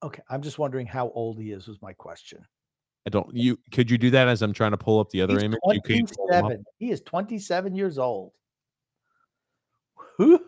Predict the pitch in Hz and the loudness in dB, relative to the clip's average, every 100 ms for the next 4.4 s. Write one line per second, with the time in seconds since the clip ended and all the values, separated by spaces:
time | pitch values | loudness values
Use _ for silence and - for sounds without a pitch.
0 | _ 220 320 339 - 226 339 339 269 190 | _ 2 4 4 0 2 4 4 2 0
1 | 139 110 _ - - 156 107 117 95 107 | -4 -8 _ -8 2 4 4 2 0 0
2 | 117 90 87 90 _ _ 95 85 101 101 | 2 0 -2 -8 _ _ -10 -4 0 2
3 | 101 95 104 104 85 85 _ _ - 143 | 0 0 0 0 -2 -6 _ _ -20 -16
4 | 87 90 80 107 | -8 -6 -2 -2